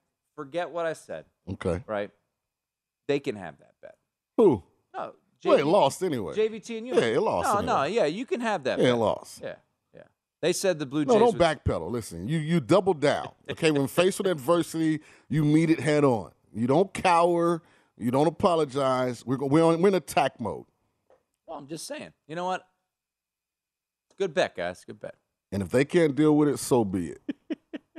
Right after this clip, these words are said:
Speaker 1: I think this is exactly what <laughs> management didn't want.
Speaker 2: We're never doing another piece in pentathlon.
Speaker 1: Oh, it's all
Speaker 2: This
Speaker 1: in
Speaker 2: is a
Speaker 1: good,
Speaker 2: one and done.
Speaker 1: it's all in good fun.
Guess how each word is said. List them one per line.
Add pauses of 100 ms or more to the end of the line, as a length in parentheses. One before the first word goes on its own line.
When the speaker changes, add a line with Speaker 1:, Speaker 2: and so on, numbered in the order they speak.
(240)
Speaker 1:
I (500)
think
this
is
exactly (120)
what (280)
<laughs>
management
didn't
want.
Speaker 2:
We're
never
doing
another
piece
in
pentathlon.
Speaker 1:
Oh,
it's
all
Speaker 2:
This
Speaker 1:
in
Speaker 2:
is
a
Speaker 1:
good,
Speaker 2:
one
and
done.
Speaker 1:
it's
all
in
good
fun.